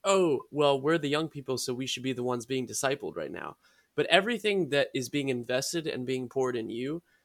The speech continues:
you should also focus on investing and pouring in people that are younger than you as well. Um, this could be literally, it's, I can tell you so many times that in my life,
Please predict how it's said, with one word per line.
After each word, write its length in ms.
you 100
should 160
also 280
focus 360
on 340
investing 520
and 120
pouring 520
in 220
people 280
that 140
are 40
younger 360
than 160
you 340
as 120
well. 300
Um, 400
this 200
could 160
be 260
literally, 680
it's, 360
I 80
can 160
tell 200
you 160
so 280
many 200
times 560
that 220
in 140
my 140
life, 520